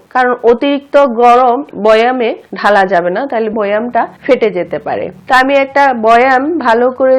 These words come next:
ধুয়ে টিস্যু দিয়ে মুছে নিয়েছি, দেখতে পাচ্ছেন।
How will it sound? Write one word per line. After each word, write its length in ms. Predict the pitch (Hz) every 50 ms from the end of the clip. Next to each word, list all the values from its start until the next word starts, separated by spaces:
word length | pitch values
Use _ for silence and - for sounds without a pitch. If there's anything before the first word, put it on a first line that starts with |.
| 240 214 208
ধুয়ে 300 | 254 262 254 240 220 247 370 - - _ _
টিস্যু 280 | - 226 214 - - 294 294 294
দিয়ে 180 | 269 240 240 330 415 349 302 226
মুছে 260 | 208 190 185 - 208 180 170
নিয়েছি, 260 | 156 147 156 151 - 196 180 170
দেখতে 220 | 170 - - - -
পাচ্ছেন। 340 | - - - - - 254 320